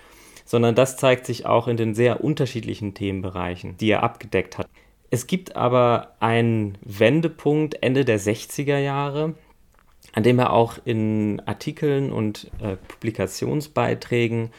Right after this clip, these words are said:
davon spricht, dass die visuelle Kommunikation eine glänzende Zukunft hat. Aus dem Archiv lässt sich das herauslesen,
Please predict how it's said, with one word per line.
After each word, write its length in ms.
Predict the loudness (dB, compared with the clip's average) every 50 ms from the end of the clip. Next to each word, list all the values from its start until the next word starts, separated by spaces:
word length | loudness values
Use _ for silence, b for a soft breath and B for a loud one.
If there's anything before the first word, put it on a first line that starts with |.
| B B B B B B B _
davon 300 | 0 2 2 2 0 -2
spricht, 720 | -2 -4 -8 -4 -2 0 0 0 -2 -8 -18 -20 -14 -2 -2
dass 120 | -2 0 0
die 140 | -2 -4
visuelle 360 | -2 0 2 2 4 4 2 2
Kommunikation 1200 | 0 0 0 0 0 0 -2 -4 -4 -4 -2 0 2 2 4 2 2 0 -2 -4 -4 -6 -10 -12
eine 380 | -6 -2 0 0 2 0 0 -2 -4 _ _ _
glänzende 480 | 2 4 4 4 4 0 -2 -4 -4 -6
Zukunft 500 | -6 -10 -10 -8 -8 -10 -12 -12 -12 -12
hat. 160 | -12 -12 -12 _ B B B B B B B B B B B B B B _ 2
Aus 180 | 2 4 4
dem 120 | 4 2 4
Archiv 600 | 2 2 0 -2 -4 -4 -2 -2 -2 -2 -2 2
lässt 200 | 2 2 2 2
sich 160 | -4 -10 -6 -4
das 340 | -4 -4 -4 -4 -6 -6
herauslesen, 840 | -4 -2 0 0 0 0 -2 -2 -4 -2 -2 -2 0 0 -2 -4 -4